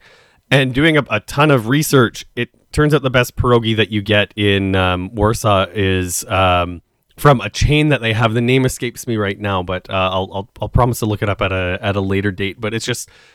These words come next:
you know, the whole concept that, you know, certain dishes need to be, like, all done fully artisanal and, and fully on a small scale for them to be excellent when that's not always the case. It's always exciting when you can find those, uh,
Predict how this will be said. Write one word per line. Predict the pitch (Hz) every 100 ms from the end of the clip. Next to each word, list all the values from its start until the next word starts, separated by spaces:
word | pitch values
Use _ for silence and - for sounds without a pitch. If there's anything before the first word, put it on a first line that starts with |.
| _
you | 131
know, | 131
the | -
whole | 143
concept | - 147 147 131
that, | 117 104 95 _ _ _ _ _ _ _ _ _ _ _
you | 131
know, | 127
certain | - - 131 127
dishes | 110 120 113
need | 110 104
to | 101
be, | 101 98 95 90 _
like, | 98 -
all | 110 113
done | 110 107 101 92
fully | - 160 143 135
artisanal | 113 - 147 131 127 117 110 110 98
and, | 98 87
and | 101 92
fully | - 151 143 120 104 92 _ _
on | 107 107
a |
small | - 127 107
scale | - 139 131
for | 127
them | 110
to |
be | 107 107
excellent | 110 - 117 101
when | 107
that's | 113 110 127
not | 110 104 101 - _ _ _ _
always | 147 135 123 98
the | -
case. | - 90 76 -
It's | 135
always | 139 139
exciting | 127 120 113
when | 101
you | 98
can | 101
find | - 101 101 92
those, | 92 85 -
uh, | 87 82